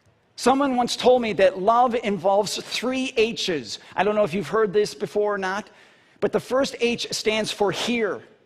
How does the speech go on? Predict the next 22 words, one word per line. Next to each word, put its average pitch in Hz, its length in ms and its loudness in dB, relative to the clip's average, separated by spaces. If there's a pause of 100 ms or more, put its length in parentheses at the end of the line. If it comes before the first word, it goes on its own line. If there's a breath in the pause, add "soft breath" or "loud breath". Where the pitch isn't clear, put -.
Okay? 190 280 0 (240 loud breath)
So 202 180 2
you're, 208 220 4
in, 190 400 -4
in 196 80 0
other 214 120 2
words, 208 160 2
you're 202 80 4
listening 208 680 -2
to 196 160 -2
the 165 80 0
hurt. 160 400 -6 (680 soft breath)
All 147 120 -6
right? 170 100 2
You're 202 100 4
paying 247 340 0
attention 226 500 0
as 170 200 0
they 214 160 4
are 214 60 6
speaking. 214 640 -4
You 170 200 -4